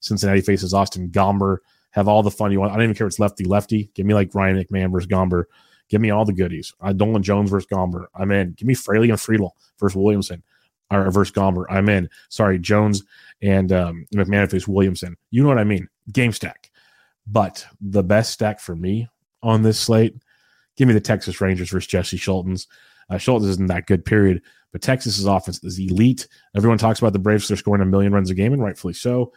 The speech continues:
Texas is just as good, if not better. So give me some Rangers against Jesse Schultens. If you're looking at some pitching, give me James Paxton versus the Minnesota Twins, a team striking out nearly twenty-nine percent of the time versus left-handed pitching over the last three weeks.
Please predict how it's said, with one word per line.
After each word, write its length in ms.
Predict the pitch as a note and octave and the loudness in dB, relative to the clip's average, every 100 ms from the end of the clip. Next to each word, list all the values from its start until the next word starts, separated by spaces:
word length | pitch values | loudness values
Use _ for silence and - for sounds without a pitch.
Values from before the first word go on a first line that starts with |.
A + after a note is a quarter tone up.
| _ _ - | _ _ -4
Texas 360 | G#2 - F#2 | -4 -2 -4
is 180 | F2+ - | -4 -10
just 400 | - - G2 - | -14 -10 -10 -8
as 100 | F#2+ | -10
good, 260 | F#2 E2+ - - G2 | -8 -12 -16 -10 -6
if 160 | F#2+ | -2
not 220 | G2+ F2+ | 0 0
better. 200 | F2 E2 | -2 -6
So 120 | D#2+ F#2+ | -2 0
give 80 | |
me 40 | F#2+ | 0
some 160 | F#2 | -2
Rangers 440 | F#2 G#2 F#2+ F#2 - _ _ - | 0 4 4 2 0 _ _ -6
against 240 | G2 F2+ - | -2 0 2
Jesse 240 | F#2+ E2+ | 0 0
Schultens. 500 | - A#2 A2+ A2 G2+ _ _ _ | 0 2 2 -2 -4 _ _ _
If 320 | _ _ - | _ _ 0
you're 60 | A#2+ | 4
looking 100 | C3 | 4
at 80 | A#2+ | 2
some 100 | F#2+ | 0
pitching, 360 | A#2+ - A#2+ | 0 2 2
give 100 | A2 | 2
me 80 | G#2 | 2
James 240 | A2 G#2 | 2 0
Paxton 420 | - A2 A2 - G2 | 0 0 0 -2 -2
versus 160 | F#2+ | -2
the 60 | F2+ | 0
Minnesota 360 | G2+ G#2 G2 F2+ | 0 2 0 0
Twins, 260 | A2 G#2 | 0 0
a 60 | F#2 | 2
team 140 | G#2+ | -2
striking 260 | G2 G2+ G#2 | 2 2 2
out 80 | G2+ | 4
nearly 180 | G2+ | 2
twenty-nine 480 | - - A#2 G#2+ G#2 | 2 0 2 4 2
percent 260 | G2 - G2 | 2 -2 -2
of 80 | F2+ | 2
the 60 | |
time 260 | G#2 G2+ F#2+ _ _ _ _ | 2 2 0 _ _ _ _
versus 180 | G#2+ F#2 | 0 2
left-handed 380 | G#2 G2+ G2+ E2+ | 2 2 0 0
pitching 400 | A2+ A2 A2+ G#2+ _ | -2 0 0 0 _
over 160 | A2 G#2 | 0 4
the 80 | G#2 | 6
last 260 | G#2+ G2+ | 4 2
three 160 | G#2+ G2+ | 2 2
weeks. 340 | G2+ G2+ - | 4 4 0